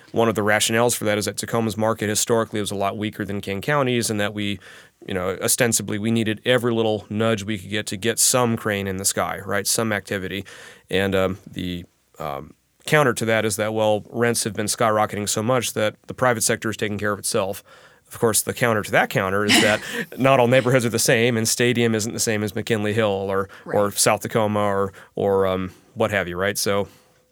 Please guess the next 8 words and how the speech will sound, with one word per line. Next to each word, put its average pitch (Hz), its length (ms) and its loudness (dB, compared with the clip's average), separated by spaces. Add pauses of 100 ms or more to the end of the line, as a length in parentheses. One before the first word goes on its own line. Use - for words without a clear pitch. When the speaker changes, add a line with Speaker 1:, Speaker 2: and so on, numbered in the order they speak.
(120)
Speaker 1:
no, 139 220 4
no 131 200 2
real 127 360 4 (160)
cookie 131 240 0
cutter 110 240 0
answers 104 320 -2
to 98 80 -8
that. 90 200 -8